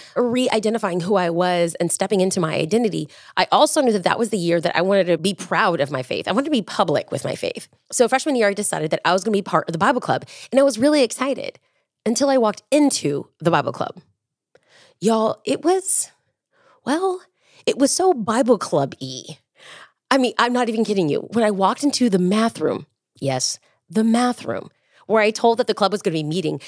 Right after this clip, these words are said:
there was the sound of jars of clay wafting through the air on the C D player, and all the five people that were in the room looked like they were there because they had nowhere else to eat lunch.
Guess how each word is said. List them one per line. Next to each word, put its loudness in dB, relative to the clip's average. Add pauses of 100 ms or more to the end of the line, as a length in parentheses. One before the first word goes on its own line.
(200)
there 6
was 0 (240)
the 2
sound 0
of -4
jars 0
of -6
clay -2
wafting 0
through 0
the 0
air 0
on 0
the 0
C -8
D -6
player, -4 (280)
and 0 (140)
all 6
the 0
five -2
people 0
that 2
were 0
in -2
the -2
room 0 (240)
looked 0
like 0
they 2
were 4
there 4
because -4
they 2
had 0
nowhere 2
else -4
to -8
eat 0
lunch. -6